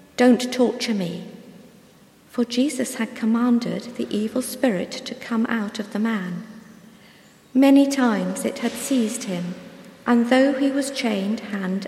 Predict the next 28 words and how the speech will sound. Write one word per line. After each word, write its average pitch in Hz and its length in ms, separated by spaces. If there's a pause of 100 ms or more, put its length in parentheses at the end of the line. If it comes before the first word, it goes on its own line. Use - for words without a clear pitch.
and 226 120
foot - 440 (240)
and - 160
kept - 340
under 233 220
guard, 196 560 (920)
he 262 120
had 254 260
broken 269 380
his 240 180
chains 175 640 (240)
and 214 200
had 226 200
been 247 220
driven 247 500
by 214 140
the 208 100
demon 214 640 (360)
into 226 200
solitary 226 600
places. 202 760 (1300)
Jesus 262 460
asked 233 380
him, 180 320 (840)
"What 269 240
is - 160
your 240 80
name?" 190 580